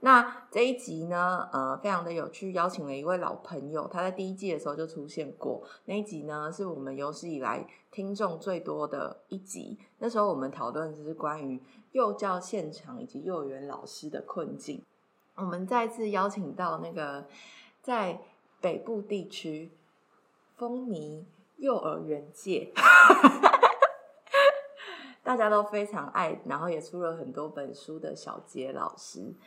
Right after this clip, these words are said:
那大家都知道他其实在，呃，非营利幼儿园担任过园长嘛，所以其实很了解教育现场以及幼儿园的生态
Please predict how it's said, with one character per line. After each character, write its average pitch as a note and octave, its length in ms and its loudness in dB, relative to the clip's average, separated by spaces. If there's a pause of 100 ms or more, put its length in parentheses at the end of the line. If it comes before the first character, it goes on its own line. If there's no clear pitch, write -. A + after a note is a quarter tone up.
(320)
那 F3 280 6
大 F#3 240 6
家 - 0 -
都 F#3 120 4
知 F#3 120 -2
道 F#3 120 8
他 E3+ 200 -2
其 D3+ 160 -10
实 C#3+ 160 -12
在， D3+ 400 -2 (340)
呃， - 180 -4
非 F3 140 -4
营 E3 80 -8
利 E3 80 -6
幼 E3 140 0
儿 D3 80 -4
园 C3 360 -8
担 D3 200 -10
任 D3+ 180 -12
过 D3+ 240 -6
园 C3+ 260 -10
长 D3+ 280 -10
嘛， - 160 -16 (280)
所 - 160 -4
以 E3+ 60 0
其 D#3+ 140 -8
实 D3+ 160 -8
很 D3+ 200 -10
了 C#3+ 240 -6
解 F#3+ 520 -2
教 F#3 200 -2
育 F#3 60 -2
现 F#3 260 -6
场 C#3+ 240 -16
以 B2+ 120 -8
及 C3+ 360 -12
幼 F3 200 -2
儿 D3 40 -8
园 C3 320 -6 (360)
的 C#3+ 120 -6
生 C#3 280 -4
态 - 320 -12